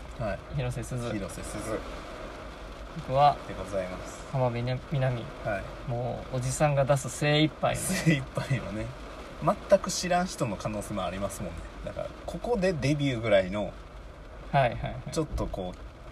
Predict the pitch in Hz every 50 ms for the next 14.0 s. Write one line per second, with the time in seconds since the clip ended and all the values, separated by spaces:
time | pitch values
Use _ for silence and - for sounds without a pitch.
0 | - - - - 110 107 104 - - - - - - - - - - - - -
1 | - - - - - 294 320 349 330 302 285 269 262 254 262 254 240 233 185 139
2 | - - 92 - - 127 123 123 120 120 117 117 117 117 113 113 117 110 117 -
3 | - 117 - - - - 202 202 185 151 127 - - - - - - - - 110
4 | 101 85 80 - 98 - - 113 113 117 123 113 95 - - 92 92 101 104 107
5 | 95 87 87 87 87 87 - - - - - 92 85 - - - 131 127 120 113
6 | 110 110 - 147 - - - - - - 139 147 131 113 110 101 92 92 90 87
7 | 90 95 - - 117 117 117 117 107 117 107 101 - 92 90 - - - - -
8 | - 98 101 - - 104 101 101 101 98 98 98 98 101 98 101 - - - -
9 | - 104 104 101 95 92 - - 98 98 92 - - - - - - - - -
10 | - - - - - - - - - - - 131 120 - - - 135 127 117 123
11 | 113 - 127 127 127 - 110 107 - - - - 123 127 123 107 107 104 104 -
12 | - 101 92 - - - - - - - - - - 180 175 147 135 127 - 135
13 | - - - - - 175 185 202 196 190 185 - 185 175 175 175 156 156 151 143